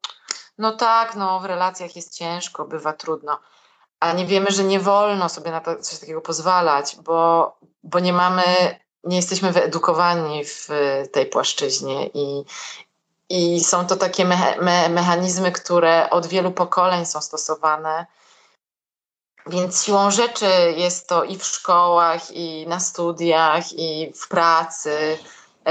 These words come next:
Brak konfrontacji z emocjami, brak komunikacji klarownej. No i to tak,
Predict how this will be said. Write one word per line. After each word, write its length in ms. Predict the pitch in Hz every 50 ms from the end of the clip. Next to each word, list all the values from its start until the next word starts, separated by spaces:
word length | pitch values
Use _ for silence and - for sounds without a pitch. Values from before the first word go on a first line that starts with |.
| 170 175
Brak 260 | 180 175 170 - -
konfrontacji 840 | - 190 180 180 185 185 185 185 196 180 190 185 - - 185 180 170
z 120 | - -
emocjami, 720 | - - 170 165 170 170 - - 175 170 170 170 170 170
brak 320 | 165 175 185 180 180 - -
komunikacji 760 | - 190 180 180 180 180 175 - 196 185 185 185 - 170 170
klarownej. 720 | - 175 156 156 156 151 147 147 151 151 151 160 165 165 - - - - - - -
No 100 | 214 254
i 100 | 285 285
to 140 | - 302 285
tak, 280 | 294 294 - - -